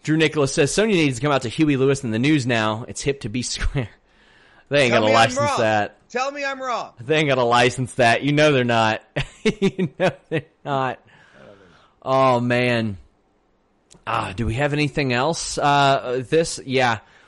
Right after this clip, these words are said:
Speaker 1: Uh, I think we have one. Um, I think D G M C had asked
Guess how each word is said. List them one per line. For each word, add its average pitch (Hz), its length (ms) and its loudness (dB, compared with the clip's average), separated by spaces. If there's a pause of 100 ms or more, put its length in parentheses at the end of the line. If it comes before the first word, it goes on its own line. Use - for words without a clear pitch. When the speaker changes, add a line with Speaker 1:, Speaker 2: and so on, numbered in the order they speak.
(380)
Speaker 1:
Uh, 117 220 0
I 120 40 -2
think 160 200 -4
we 135 120 0
have 117 460 -2 (140)
one. 113 720 -4
Um, 101 500 -4 (540)
I 131 100 -4
think 185 220 -4
D 170 160 -2
G 151 240 0
M 123 140 0
C 127 400 -2
had 113 260 -6
asked 113 540 -4